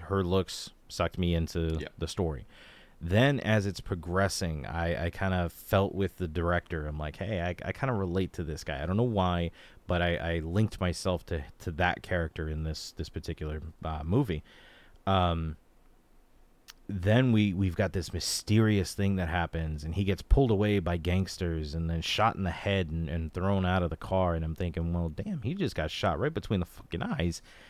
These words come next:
Speaker 1: and there's no blood. A little bit of, a little, little trickle." And I'm like,
Speaker 2: Yep.
Speaker 1: "What the fuck is going on here?" Um, then we find out later on.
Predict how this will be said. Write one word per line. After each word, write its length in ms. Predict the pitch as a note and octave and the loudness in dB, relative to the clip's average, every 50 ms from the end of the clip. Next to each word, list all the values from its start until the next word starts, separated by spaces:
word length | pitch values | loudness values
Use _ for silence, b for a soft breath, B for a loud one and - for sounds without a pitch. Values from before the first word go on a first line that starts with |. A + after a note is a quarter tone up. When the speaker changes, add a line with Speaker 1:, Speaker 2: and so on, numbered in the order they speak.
| B B - | B B -4
Speaker 1:
and 80 | G2 G#2+ | 0 0
there's 140 | A2+ A2+ | 0 0
no 100 | C#3 E3+ | 0 -2
blood. 460 | C#3 F#2 F#2+ C3 F#3+ - - D2+ B B B B B B | -2 -2 0 2 2 2 2 0 B B B B B B
A 40 | - | -2
little 200 | C#3 B2 C3+ D3 | 2 4 6 6
bit 120 | A#2+ A#2+ G#2 | 8 8 8
of, 100 | F#2+ F#2 | 8 6
a 40 | F#2 | 6
little, 300 | A#2 E3 D#3+ C#3+ C3 - E3+ | 4 0 -2 -2 -4 -4 -4
little 200 | E3 F3 E3+ - | -2 0 0 0
trickle." 400 | - - G2 - - C2+ E2+ - - - - - | 2 2 2 2 0 -4 -10 -12 -16 -20 -20 -12
And 100 | - F2+ E2+ | -8 -6 -4
I'm 40 | E2+ | -4
like, 60 | E2+ F#2 | -2 -4
Speaker 2:
Yep. 40 | |
Speaker 1:
"What 100 | A#2 B2+ | -4 -6
the 60 | - - | -8 -2
fuck 220 | - C3 A#2+ A2 | 0 2 2 2
is 120 | G#2 G2 | 2 0
going 200 | G#2 G#2 G2 F#2+ | 0 0 0 2
on 140 | F#2+ F#2 F2 | 2 0 0
here?" 260 | E2+ A#2 B2+ F#2+ D#2+ B B B B B B B B B B B - | 0 0 0 0 -2 B B B B B B B B B B B 0
Um, 540 | - F#2+ F#2+ F#2 F2+ E2+ E2 D#2+ D#2+ D#2+ E2 - - _ _ _ _ - - - _ - - - - - - | 4 4 6 6 6 4 2 0 -2 -4 -6 -10 -16 _ _ _ _ -20 -20 -20 _ -20 -20 -20 -20 -2 4
then 300 | - A2 A2+ A2+ A2+ A2 | 6 8 8 8 8 6
we 100 | G#2 G2+ | 4 2
find 340 | - - G#2 F#2+ F#2 F2 F2 | 2 2 2 2 2 2 2
out 240 | E2+ E2+ F2 D#2 C2+ | 0 0 0 -2 -4
later 340 | E2+ E2+ D2+ D#2 D#2 E2 E2+ | -4 -4 -4 -4 -4 -2 -2
on. 320 | E2 D#2+ D#2 C#2 B1 | -2 -4 -4 -8 -10